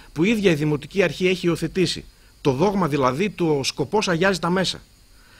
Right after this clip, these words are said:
Θα διαψευστούν πανηγυρικά στην πορεία αυτού του θέματος, όταν και θα αποκαλυφθεί με αδιάσυστα πλέον στοιχεία και όταν και αφού κάποια στιγμή μας παρουσιάσουν τις μελέτες για το έργο, το μέγεθος της παραπλάνησης που δρομολογούν σήμερα.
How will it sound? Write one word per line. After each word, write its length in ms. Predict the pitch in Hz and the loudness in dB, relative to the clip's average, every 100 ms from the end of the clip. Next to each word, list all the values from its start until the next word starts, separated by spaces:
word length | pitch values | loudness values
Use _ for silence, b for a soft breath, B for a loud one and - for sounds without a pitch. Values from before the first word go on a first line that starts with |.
| b b | b b
Θα 180 | - 151 | 0 2
διαψευστούν 560 | 147 143 143 - 233 | 4 2 -2 -2 -2
πανηγυρικά 600 | 220 185 139 127 120 165 | 2 0 2 0 0 -2
στην 200 | 190 156 | -2 -2
πορεία 280 | 135 147 175 | 2 4 4
αυτού 200 | 151 170 | 2 -2
του 100 | 131 | -6
θέματος, 560 | 123 127 135 135 196 - b b | -2 0 0 -2 -6 -8 b b
όταν 360 | 165 214 190 160 | 2 4 4 0
και 100 | 151 | -2
θα 140 | 139 | -2
αποκαλυφθεί 720 | 135 123 143 139 131 196 123 b b | -4 -2 -2 -2 0 0 -2 b b
με 180 | 123 147 | 0 2
αδιάσυστα 640 | 135 160 214 - - 131 | 2 2 2 0 -4 -4
πλέον 260 | 147 143 | -2 -2
στοιχεία 500 | 117 85 - 120 185 - b b b - | -2 -6 0 0 0 -6 b b b 0
και 120 | 165 | 4
όταν 440 | 247 254 135 85 - | 4 4 0 -2 -2
και 120 | 151 | -2
αφού 280 | 135 233 - | -2 -4 0
κάποια 300 | 262 - 151 | 0 0 -6
στιγμή 300 | 147 156 180 | -4 0 0
μας 160 | 147 | 0
παρουσιάσουν 540 | - 120 - 170 151 123 | -4 -4 0 0 0 -6
τις 120 | 110 | -4
μελέτες 380 | 123 160 147 117 | 0 0 0 -2
για 140 | 117 | -2
το 100 | 104 | 0
έργο, 340 | 107 127 185 - b b b b | -2 -2 -6 -10 b b b b
το 120 | 160 | 2
μέγεθος 480 | 139 165 202 202 214 | 4 4 2 0 -2
της 120 | - | -4
παραπλάνησης 680 | - 127 123 143 170 175 180 | -4 -4 -2 0 0 -2 -6
που 100 | 156 | -6
δρομολογούν 480 | 139 139 131 139 180 | -4 -2 -2 -2 -4
σήμερα. 420 | 165 165 98 76 | -4 -4 -4 -6